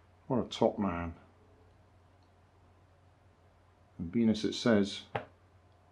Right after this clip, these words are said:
Frank Kent on the bottom there, we'd better say thank you, Frank Kent. Frankie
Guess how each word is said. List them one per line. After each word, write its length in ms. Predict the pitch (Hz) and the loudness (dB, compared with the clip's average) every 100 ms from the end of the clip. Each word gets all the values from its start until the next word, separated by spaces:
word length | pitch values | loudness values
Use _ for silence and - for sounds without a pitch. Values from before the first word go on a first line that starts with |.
| _ - | _ -4
Frank 280 | 123 120 - | 0 0 0
Kent 280 | 123 123 - | 2 2 2
on 100 | 123 | 0
the 60 | 120 | 6
bottom 360 | 139 139 120 | 6 6 4
there, 360 | 117 135 165 151 - - | 4 4 2 0 -10 -4
we'd 220 | 110 110 | -4 0
better 200 | 131 135 | 2 0
say 420 | - 147 151 147 - - - _ _ _ | 2 2 4 0 -6 -20 -20 _ _ _
thank 420 | - - 139 135 | -10 -2 0 0
you, 220 | - 87 85 - _ _ _ - - - - | -2 -2 -4 -14 _ _ _ -20 -20 -20 -12
Frank 280 | - 117 - | -2 -2 -2
Kent. 300 | - 143 - - - _ _ _ _ _ _ _ _ _ _ _ - _ _ _ _ _ _ _ _ _ _ - _ - - - _ - | 0 0 0 -4 -20 _ _ _ _ _ _ _ _ _ _ _ -20 _ _ _ _ _ _ _ _ _ _ -20 _ -8 -8 -20 _ -20
Frankie 560 | - 127 110 87 78 | 0 2 4 2 0